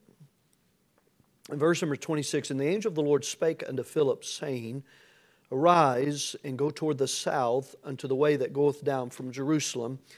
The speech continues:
unto Gaza, which is desert." And he arose and went, and behold, a man of Ethiopia, an eunuch of great authority under Candace, queen of the Eth-, excuse me, Ethiopians, had the charge of all her treasure,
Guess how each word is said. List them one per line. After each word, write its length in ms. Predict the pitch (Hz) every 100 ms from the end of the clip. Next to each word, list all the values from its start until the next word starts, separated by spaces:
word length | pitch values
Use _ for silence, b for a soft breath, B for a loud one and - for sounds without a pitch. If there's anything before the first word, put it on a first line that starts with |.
| b b b -
unto 220 | 127 147
Gaza, 460 | 143 131 123 123
which 260 | 120 127 -
is 140 | 117
desert." 440 | 127 131 127 113 - _ _ b b b b -
And 100 | 139
he 120 | 196
arose 560 | 196 196 190 147 127 151
and 180 | 139
went, 320 | 156 160 127 135
and 60 |
behold, 280 | 131 151 151
a 40 |
man 220 | 147 151 143
of 80 |
Ethiopia, 680 | 143 160 165 156 127 - 104 - _ _ b b b b -
an 160 | 127
eunuch 500 | 135 180 160 117 - -
of 140 | 127
great 280 | 127 151 160 156
authority 640 | 139 - - 170 139 127
under 180 | 127 127
Candace, 500 | - 160 147 135 -
queen 200 | - 151
of 100 | 131
the 160 | 131
Eth-, 200 | 139 131 -
excuse 300 | - - 147
me, 80 | 131
Ethiopians, 640 | 131 139 139 156 139 123 - B B B B
had 180 | 151 139
the 80 |
charge 580 | 135 - 185 165 135 127
of 160 | - 131
all 200 | 139 156
her 160 | 160
treasure, 640 | 151 - 143 120 110 107